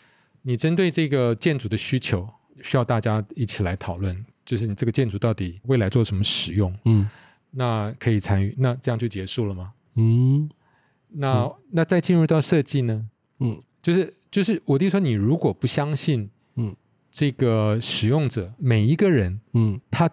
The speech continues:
Speaker 1: 都有一些设计能力的话，
Speaker 2: 嗯。
Speaker 1: 那其实先不讲设计这几个字啊，
Speaker 2: 嗯。
Speaker 1: 他其实都有感知的这个
Speaker 2: 嗯，
Speaker 1: 方式，
Speaker 2: 嗯。
Speaker 1: 每个人都有感受。
Speaker 2: 对。
Speaker 1: 你做完，不管是有人看，看一栋建筑的外表，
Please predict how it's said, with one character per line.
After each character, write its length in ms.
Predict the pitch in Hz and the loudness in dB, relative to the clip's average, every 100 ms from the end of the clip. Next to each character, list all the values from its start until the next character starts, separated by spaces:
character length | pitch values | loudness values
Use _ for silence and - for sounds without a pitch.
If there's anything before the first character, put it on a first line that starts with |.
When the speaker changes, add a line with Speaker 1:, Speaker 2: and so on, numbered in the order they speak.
| _ | _
Speaker 1:
都 220 | 196 202 | 2 4
有 180 | 175 87 | 2 0
一 40 | |
些 120 | 101 | -2
设 200 | 113 151 | 0 0
计 160 | 120 120 | 0 0
能 220 | 98 92 | 0 0
力 100 | 117 | 0
的 100 | 95 | -2
话， 240 | - 92 101 _ _ _ | -4 -6 -6 _ _ _
Speaker 2:
嗯。 180 | 120 101 - _ _ _ _ _ _ - | 2 2 -2 _ _ _ _ _ _ -4
Speaker 1:
那 460 | 135 127 110 - - - - | 0 0 0 -4 -16 -20 -14
其 180 | - 170 | -2 2
实 320 | 196 208 185 | 2 2 -2
先 240 | 185 202 196 | -2 -2 0
不 60 | |
讲 160 | 185 98 | 0 -2
设 180 | - 156 | 0 2
计 140 | 147 | 4
这 100 | 139 | 2
几 80 | 110 | 2
个 80 | 95 | 0
字 120 | 113 | -2
啊， 100 | 98 | -2
Speaker 2:
嗯。 60 | 113 | 2
Speaker 1:
他 100 | 113 | 2
其 100 | 101 | 4
实 100 | 196 | 2
都 100 | 214 | 2
有 100 | 202 | 2
感 240 | - 92 92 | 0 -6 -6
知 240 | - 131 | -2 2
的 100 | 143 | 2
这 140 | 117 | 2
个 260 | 107 101 98 - - - | 2 2 0 -6 -20 -4
Speaker 2:
嗯， 420 | 120 113 107 104 | 0 0 0 0
Speaker 1:
方 240 | 110 120 117 | 2 4 2
式， 180 | 110 107 | 0 0
Speaker 2:
嗯。 20 | |
Speaker 1:
每 120 | 131 | 2
个 60 | 180 | 4
人 80 | 226 | 4
都 80 | |
有 100 | 185 | 2
感 180 | 170 98 | 0 -4
受。 240 | - 127 101 _ | -4 -4 -4 _
Speaker 2:
对。 220 | 120 98 92 _ _ _ | -2 -2 -4 _ _ _
Speaker 1:
你 200 | 165 139 | -2 2
做 200 | 233 208 | 2 2
完， 140 | 139 | 2
不 120 | 220 | 2
管 140 | 190 113 | 0 2
是 100 | 151 | 2
有 100 | 104 | 0
人 120 | 110 | -2
看， 340 | - 151 135 | -2 -2 -2
看 180 | 190 156 | -4 -2
一 200 | 135 147 | -2 -2
栋 140 | 151 139 | -2 0
建 160 | 147 | 0
筑 60 | 117 | 0
的 100 | 113 | 0
外 200 | 135 117 | 0 0
表， 180 | - | -2